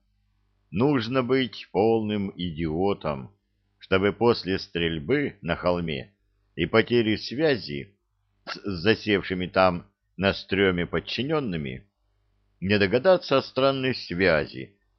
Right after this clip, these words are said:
двух подъехавших машин и слишком нагло ехавшей посреди ночи колонны. Идиоты же, как это доподлинно известно из истории,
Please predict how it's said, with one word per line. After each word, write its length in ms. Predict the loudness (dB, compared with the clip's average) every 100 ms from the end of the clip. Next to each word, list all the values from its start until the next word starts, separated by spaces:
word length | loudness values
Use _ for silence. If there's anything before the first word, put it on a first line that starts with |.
| -8
двух 360 | -2 0 0 0
подъехавших 760 | 0 2 0 0 -2 -6 -10
машин 500 | -6 -4 -2 -2 -4 _ _ _ _ _
и 100 | -6
слишком 720 | -6 -4 -4 -4 0 0 0 2
нагло 380 | 4 4 2
ехавшей 680 | 0 2 0 0 -6 -4 -6
посреди 500 | -4 -4 -4 -6 -4
ночи 360 | -2 -4 -4 -4
колонны. 680 | 0 2 2 0 -6 -12 -16 _ _ _ _ _ _ _ _ _
Идиоты 680 | -4 -2 0 0 0 -2 -4
же, 240 | -4 -6 -8 _ _ _
как 240 | 4 4 4
это 220 | 0 2
доподлинно 720 | 2 0 0 0 -2 -6 -6
известно 600 | -6 -6 -6 -8 -6 -6 -6 _ _ _ _
из 180 | -6 -2
истории, 680 | -4 -2 -2 -2 -8 -16